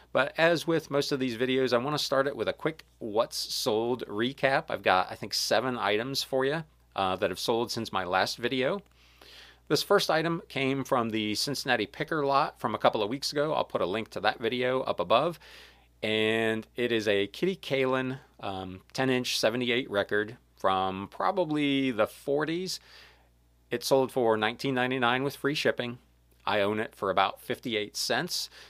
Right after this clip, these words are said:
so fairly nice flip. Um, these old records, uh, I've talked about 'em before. A lot of times you find 'em and they're in the garage or they're in a shed and they're not in, in any kind of sleeve. They're just, they've been rubbing against each other and they're covered with dirt. And they're just,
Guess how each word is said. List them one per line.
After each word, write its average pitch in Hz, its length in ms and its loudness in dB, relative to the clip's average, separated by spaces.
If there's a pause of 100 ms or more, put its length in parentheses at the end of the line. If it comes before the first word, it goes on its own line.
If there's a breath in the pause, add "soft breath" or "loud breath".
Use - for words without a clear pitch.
so 151 240 2
fairly 226 360 2
nice 87 360 -2
flip. 107 440 -2
Um, 104 180 -2
these 151 200 -2
old 131 320 2
records, 120 500 0 (920 loud breath)
uh, 123 180 -2
I've 120 200 -2
talked 156 180 2
about 123 160 6
'em 110 100 2
before. 117 440 2
A 113 40 8
lot 143 180 4
of 147 60 2
times 113 280 0
you 98 100 -4
find 107 320 0
'em 104 300 -4
and 98 120 -4
they're 92 300 -2
in 123 300 -4
the 120 80 -2
garage 98 580 6
or 95 80 -4
they're 87 160 -2
in 101 120 -4
a 95 40 -6
shed 92 540 0
and 90 120 -8
they're 90 120 -6
not 113 260 6
in, 101 440 -4
in 110 180 -2
any 110 140 0
kind 107 140 -2
of 104 60 -2
sleeve. 101 540 -2
They're 95 120 -2
just, 92 220 -6
they've 92 140 -6
been 90 140 -4
rubbing 110 280 2
against 98 340 -4
each 95 200 -6
other 95 320 2
and 90 120 -4
they're 85 120 -4
covered 107 340 -2
with 90 240 -8
dirt. 90 320 -2 (580 loud breath)
And 107 80 -8
they're 101 80 0
just, - 380 0